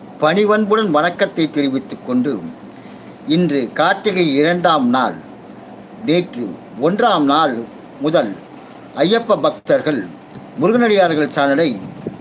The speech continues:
தஞ்சம் அடைந்தது மிகவும் பெருமைக்குரிய விஷயமாக உள்ளது. நேற்றும் இன்றும் சேர்ந்து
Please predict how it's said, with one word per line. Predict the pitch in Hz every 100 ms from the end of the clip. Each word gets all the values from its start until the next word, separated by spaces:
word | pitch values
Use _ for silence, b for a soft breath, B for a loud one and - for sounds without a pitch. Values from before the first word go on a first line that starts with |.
| -
தஞ்சம் | 156 208 220
அடைந்தது | 180 175 175 160 170 131 104 - -
மிகவும் | 147 190 202 170
பெருமைக்குரிய | - 165 202 214 202 185 185
விஷயமாக | 160 - 160 160 147
உள்ளது. | 160 165 170 202 - - - - - - - 120
நேற்றும் | 180 226 220 220 180
இன்றும் | 170 202 208
சேர்ந்து | 180 160 170 170 156